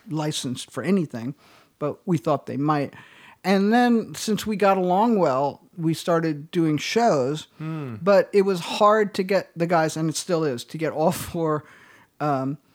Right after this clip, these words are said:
Speaker 1: or even three, 'cause Chris is in San Francisco anyway, so we have him, like, we have a different keyboard player now. But it's hard, it was hard and frustrating for me, 'cause now once I started performing again, I wanted to perform.
Speaker 2: Yeah.
Speaker 1: And I had written some new stuff that I was excited about.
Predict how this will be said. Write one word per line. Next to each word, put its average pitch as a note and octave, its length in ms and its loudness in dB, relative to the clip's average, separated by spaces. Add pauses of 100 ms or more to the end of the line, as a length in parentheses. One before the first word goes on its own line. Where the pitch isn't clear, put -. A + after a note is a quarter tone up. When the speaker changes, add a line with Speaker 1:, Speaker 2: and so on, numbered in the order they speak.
(180)
Speaker 1:
or F3 220 0
even D#3+ 280 0
three, D3 720 -4
'cause C#3 240 -6
Chris - 320 -6
is C#3 140 -8
in C3+ 100 -4
San C#3+ 220 -6
Francisco C#3+ 440 -8
anyway, B2+ 360 -4
so - 160 -12
we B2+ 160 -6
have C3+ 220 -8
him, B2 220 -4 (380)
like, C#3+ 160 -2
we C3 140 -2
have C#3 160 0
a C3 40 -6
different C3+ 320 -6
keyboard E3 340 -4
player F3 200 -2
now. E3+ 160 -4 (220)
But G#3 80 0
it's F#3 80 -4
hard, - 260 4
it G#3 60 0
was G#3 140 0
hard A3 360 2
and E3 160 0
frustrating F#3 580 -2
for D3+ 200 -4
me, C3+ 240 -4
'cause D3+ 240 -6
now E3 120 0
once F#3 140 -2
I G3+ 80 0
started E3+ 340 0
performing F3+ 560 0
again, C#3+ 460 -2
I D3+ 140 -2
wanted D3+ 520 0
to D3+ 120 -6
perform. D#3+ 640 -4
Speaker 2:
Yeah. D3 320 -2 (300)
Speaker 1:
And B3 280 4
I G#3+ 80 8
had E3 440 2
written G3 400 0
some E3+ 380 -2 (200)
new F3 240 2
stuff D#3 460 -2
that D#3+ 160 -2
I D#3 40 0
was D#3 120 -2
excited D3+ 420 -2
about. D3 300 0